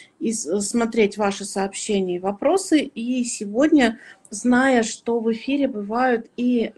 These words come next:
педагоги дошкольного и школьного образования, я буду говорить и для тех, и для других. То есть мы будем говорить и про учебную мотивацию, и мотивацию к познавательной деятельности.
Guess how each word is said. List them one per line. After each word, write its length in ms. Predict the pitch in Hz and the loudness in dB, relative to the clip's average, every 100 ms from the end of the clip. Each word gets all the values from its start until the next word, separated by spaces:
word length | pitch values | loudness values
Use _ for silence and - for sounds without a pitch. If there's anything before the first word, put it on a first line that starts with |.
| - | -18
педагоги 500 | 208 214 214 220 190 | -6 -4 0 -2 -2
дошкольного 640 | 208 208 - 220 196 180 | -8 -10 -4 -2 -2 -4
и 120 | - - | -10 -10
школьного 440 | - 214 190 185 | -8 -4 -4 -6
образования, 520 | 190 214 247 359 349 | -10 -10 -4 2 2
я 220 | 226 262 | 2 -2
буду 420 | 277 247 247 240 - - - - | -2 -4 -2 -2 -4 -20 -20 -6
говорить 480 | 240 233 269 311 - | -2 0 2 0 -2
и 140 | 254 277 | -4 -2
для 260 | 226 226 | 0 -2
тех, 360 | 226 277 285 294 - | 0 0 0 0 -4
и 140 | 262 | -4
для 240 | 233 233 220 | -2 -2 -2
других. 520 | 214 220 208 202 190 | -4 -6 -4 -4 -4
То 180 | 214 214 | -4 -2
есть 280 | 208 - | -2 -6
мы 200 | 214 226 | -4 -4
будем 340 | 208 220 202 202 | -4 -8 -4 -6
говорить 420 | 196 214 226 226 | -2 -2 -2 -6
и 40 | |
про 160 | - 254 | -8 -6
учебную 400 | 254 359 339 277 | 0 2 4 4
мотивацию, 580 | 247 247 240 233 - 196 | 2 -2 -6 -6 -6 -10
и 40 | |
мотивацию 500 | 196 202 240 240 - | -8 -4 -4 -4 -10
к 40 | - | -12
познавательной 680 | 196 208 214 208 208 226 | -12 -6 -4 -4 -6 -8
деятельности. 680 | 254 320 302 247 220 208 | -4 -2 0 0 -2 -8